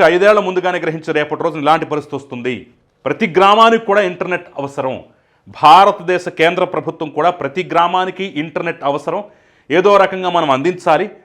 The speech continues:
రాష్ట్రాలతో కలిసి పనిచేయాలి, ఒక గొప్ప ప్రాజెక్టులు తీసుకురావాలని చెప్పేసి సంకల్పిస్తున్న టైంలోనే అందరికన్నా ముందే మేల్కొని ఏపీ ఫైబర్ నెట్ అనేటటువంటి పేరుతోటి ప్రతి గ్రామానికి చాలా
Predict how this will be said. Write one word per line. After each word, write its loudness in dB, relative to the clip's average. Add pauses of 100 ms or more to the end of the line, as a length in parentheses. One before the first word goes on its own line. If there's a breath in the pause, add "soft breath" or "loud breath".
(240 soft breath)
రాష్ట్రాలతో 2
కలిసి 0
పనిచేయాలి, -2
ఒక -6
గొప్ప -2
ప్రాజెక్టులు 0
తీసుకురావాలని 0
చెప్పేసి -8
సంకల్పిస్తున్న -8
టైంలోనే -4 (440 soft breath)
అందరికన్నా 0
ముందే -2
మేల్కొని -4 (720)
ఏపీ 2
ఫైబర్ 2
నెట్ -4 (140)
అనేటటువంటి -4
పేరుతోటి -6
ప్రతి -10
గ్రామానికి -2
చాలా -6